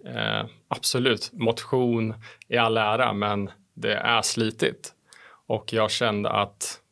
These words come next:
jag kommer inte vilja vara i den här branschen för resten av mitt liv. Och, eh,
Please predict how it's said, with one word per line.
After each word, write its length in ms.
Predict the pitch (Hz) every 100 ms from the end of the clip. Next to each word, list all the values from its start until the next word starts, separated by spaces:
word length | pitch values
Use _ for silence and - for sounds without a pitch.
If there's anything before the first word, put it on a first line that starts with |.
| -
jag 100 | 113
kommer 180 | 120 123
inte 140 | 117
vilja 160 | 107 104
vara 160 | 117
i 40 | 107
den 60 |
här 60 | 98
branschen 560 | 104 95 - 101 98 - _ _ -
för 100 | 113
resten 260 | 107 -
av 60 | 95
mitt 120 | 95
liv. 220 | 104 98 - - _
Och, 380 | 104 101 - -
eh, 320 | 101 98 98